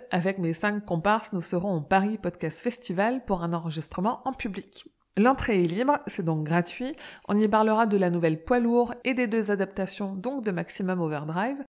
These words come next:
Venez nombreux et nombreuses, on a très hâte de vous y voir. Sinon, dans l'épisode mensuel du Roi Stephen, on vous parle du seul conte pour enfants de King. Vous l'aurez compris, on a lu, enfin,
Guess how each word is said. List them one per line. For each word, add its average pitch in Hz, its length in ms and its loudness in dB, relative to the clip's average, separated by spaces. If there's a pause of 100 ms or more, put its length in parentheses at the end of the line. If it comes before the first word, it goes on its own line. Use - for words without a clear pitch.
(120)
Venez 233 300 4
nombreux 208 460 0
et 226 80 0
nombreuses, 196 580 0
on 160 120 -2
a 156 100 0
très 196 260 -4
hâte 196 160 -2
de 175 100 -4
vous 165 220 -4
y 151 60 -4
voir. - 400 -10 (720)
Sinon, 247 340 -2
dans 214 120 2
l'épisode 180 360 0
mensuel 175 380 -4
du 156 80 -4
Roi 151 160 -8
Stephen, 202 520 -6 (280)
on 208 60 0
vous 202 140 2
parle 233 200 2
du 170 80 0
seul 247 260 -2
conte 247 320 -6
pour 180 120 0
enfants 175 260 -2
de 185 80 0
King. 151 360 -12 (280)
Vous 214 180 -2
l'aurez 220 240 4
compris, 226 480 -6 (160)
on 202 140 2
a 202 80 6
lu, 202 400 0 (100)
enfin, 165 400 -2